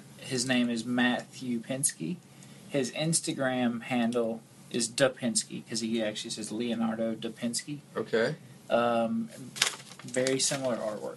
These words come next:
Speaker 1: and it's good. His stuff's cool, man. He fly fishes,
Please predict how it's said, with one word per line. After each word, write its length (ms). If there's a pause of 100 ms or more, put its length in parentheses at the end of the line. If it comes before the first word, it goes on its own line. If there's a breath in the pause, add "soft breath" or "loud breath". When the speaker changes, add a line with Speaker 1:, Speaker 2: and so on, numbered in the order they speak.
(100)
Speaker 1:
and 100
it's 160
good. 320 (100)
His 140
stuff's 240
cool, 300
man. 260 (260)
He 80
fly 220
fishes, 440